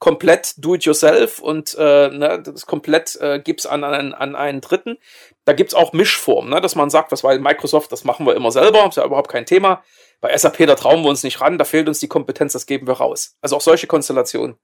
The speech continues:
sind durchaus denkbar. Und, ähm, jetzt aus dieser Überlegung heraus könnte man dann, ich sage jetzt mal, auch natürlich noch mal zu so einer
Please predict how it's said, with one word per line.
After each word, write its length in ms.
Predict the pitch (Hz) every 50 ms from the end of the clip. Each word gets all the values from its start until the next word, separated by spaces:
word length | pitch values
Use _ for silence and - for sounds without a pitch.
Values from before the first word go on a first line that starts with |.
| _ _
sind 260 | - - - 147 139
durchaus 640 | - 120 127 123 - - 127 131 139 127 - - _ _ _ _ _ _ _ _ _ _ _ _ _
denkbar. 640 | _ 117 151 147 147 147 - - - - - - 160 _ _ _ _ _ _ _ _ _ _ _ _ - - - _
Und, 320 | _ 165 165 160 - - 139
ähm, 320 | 139 135 135 139 139 120 _ _ _ _ _
jetzt 340 | - 135 - - - _ _
aus 200 | - 147 147 -
dieser 200 | 214 247 - -
Überlegung 480 | 190 151 147 147 143 - - - -
heraus 460 | 202 196 196 - - 117 - - - -
könnte 240 | - - 180 202
man 160 | 185 175 170 165
dann, 180 | 165 156 156 -
ich 160 | 156 151 -
sage 160 | - 151 151
jetzt 140 | 156 147 -
mal, 80 | 147 123
auch 260 | - - 165 - -
natürlich 400 | 202 185 - - 180 175 170 -
noch 100 | 170 151
mal 160 | 156 151 143
zu 240 | - - - - 156
so 260 | 139 131 151 165 -
einer 420 | - 135 135 139 135 131 131 131